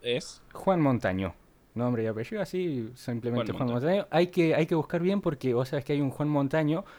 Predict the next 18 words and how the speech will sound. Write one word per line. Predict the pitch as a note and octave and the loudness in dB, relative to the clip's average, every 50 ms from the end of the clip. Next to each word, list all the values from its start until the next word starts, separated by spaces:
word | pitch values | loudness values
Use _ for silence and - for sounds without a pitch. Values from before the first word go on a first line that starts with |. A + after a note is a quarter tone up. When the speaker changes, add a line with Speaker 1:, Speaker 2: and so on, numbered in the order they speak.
| - - - - - - _ _ - | -20 -20 -20 -20 -20 -20 _ _ -6
Speaker 2:
eh, | A#2 A2+ A2 G#2+ G2+ G2+ - | -4 -2 0 0 -2 -2 -4
que | A#2+ | -4
es | A#2 B2+ | -4 -2
de | C3 A#2 | -4 -4
Colombia | - A#2 A2+ A#2+ B2+ C3+ C#3+ D#3+ E3+ D#3+ | -2 -2 0 2 2 2 2 4 2 2
y | C3 B2+ | 2 2
hace | C3 B2+ - - B2 | 0 -2 -2 -2 0
música, | B2 B2+ C#3+ C3+ - - C3 A#2 - - C#3 D3+ - | 2 2 2 0 -2 -4 -6 -4 0 0 0 0 0
y | B2+ C3 | -4 -8
ese | C#3+ - - - C3+ | -8 -8 -8 -4 -2
no | C3+ C#3+ C3 | 0 0 0
soy | - - E3 D3+ B2+ B2 - - | 0 2 4 4 4 2 0 -2
yo. | C#3+ B2+ - - - - - - - - - - | -2 -2 -2 -6 -20 -20 -20 -20 -20 -20 -14 -6
Yo | - C3 | -2 0
no | C3+ | 2
hago | C#3 D3 C#3+ | 4 4 4
esa | C3 B2+ - - | 2 2 0 0
música. | D3 D3+ D3 B2 - - C3 C#3 D#3 G3 | 0 2 0 0 -2 -4 -2 -2 -2 -4